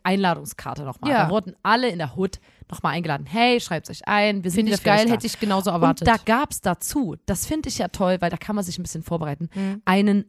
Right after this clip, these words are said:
Speaker 1: Lageplan. In dem Flyer war ein Lageplan
Speaker 2: Oh.
Speaker 1: vom Supermarkt, wo man schon mal wusste, auch was für Aktionsware wahrscheinlich da gerade wo
Speaker 2: Alter.
Speaker 1: ausgestellt ist, auch damit man genau weiß,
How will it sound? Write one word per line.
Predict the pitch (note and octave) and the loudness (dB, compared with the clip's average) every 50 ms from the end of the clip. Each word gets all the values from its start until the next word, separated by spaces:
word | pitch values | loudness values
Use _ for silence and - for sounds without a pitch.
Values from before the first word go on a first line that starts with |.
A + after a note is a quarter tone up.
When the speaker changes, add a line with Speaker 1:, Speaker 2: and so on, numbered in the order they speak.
| _ - | _ -4
Speaker 1:
Lageplan. | F3 F3+ F3 F3+ F#3 G3 A#3 A3+ B3+ - - - F3 D3 C#3+ C#3 C3+ C3+ - _ | -2 0 4 4 6 6 6 4 2 -2 -2 -2 -2 -2 -2 -2 -4 -8 -4 _
In | F#3+ A#3 C#4 | 2 2 2
dem | D#4+ D#4+ D#4+ | 2 0 -4
Flyer | - - - E3+ F3 F#3+ G#3 G3+ E3 | -6 0 2 4 4 6 4 4 4
war | F3 E3+ - | 2 2 2
ein | F3 F3 E3+ | 2 0 0
Lageplan | D#3+ D#3 D3+ E3+ G3+ B3 C#4 - - - - A3 G3 G3+ G3+ G3+ G#3 G3+ - - | 2 4 6 6 6 6 4 0 -6 -6 -2 2 4 6 6 4 2 0 -2 -2
Speaker 2:
Oh. | D#4+ E4 E4+ E4 D#4+ D#4 | 0 0 2 0 4 6
Speaker 1:
vom | D4+ B3+ C4 C#4+ E4+ F4 | 8 8 8 6 4 0
Supermarkt, | C4 G3+ B3 D4 - D4+ B3+ A3 G3+ F3+ E3+ F3 G3+ B3 - - - - - - - - - | 0 0 0 2 4 6 6 6 6 6 6 6 6 4 2 -2 -12 -20 -20 -20 -20 -6 0
wo | - A3+ | 4 6
man | B3+ C4 C4 | 6 6 4
schon | - - B3+ B3 | 2 2 2 4
mal | A#3 A3 G#3+ G#3 F3 | 6 6 6 6 4
wusste, | B3+ F#4 - - - - F4 D#4+ - | 2 0 0 0 2 4 4 6 6
auch | A3+ A#3+ - - - | 6 4 4 2 0
was | G#3 G3+ F3 F3 - - | 0 0 0 -2 -4 -2
für | - - - | -2 0 0
Aktionsware | F3 - - - - D4+ F4 F4 D4 - - A#3+ A#3 A#3 | -2 -4 -4 -4 -2 -2 -2 -2 0 4 4 4 4 4
wahrscheinlich | G#3+ G#3+ - - G3+ G#3 G3 | 0 -2 -2 -4 -4 -4 -4
da | - G3+ | -4 -4
gerade | - - F#3 G3+ G3+ | 2 4 4 4 4
wo | F#3+ G3 - D#4 F#4+ | 4 6 8 10 12
Speaker 2:
Alter. | G#4 G4+ F#4+ E4 F4+ F4+ F4+ | 12 12 10 10 8 8 6
Speaker 1:
ausgestellt | F#4 F#4+ - - - G#4 G4+ | 4 4 6 8 8 8 8
ist, | F#4 C4+ | 8 8
auch | A#3 B3+ - - - - - | 6 4 4 -2 -12 -12 -8
damit | - A#3+ C4+ C4 | -4 -4 -2 -2
man | D4 D#4 D4+ | -2 -2 0
genau | D4 D#4 E4+ F4 E4+ | 4 6 6 8 8
weiß, | E4+ D#4 - | 8 6 4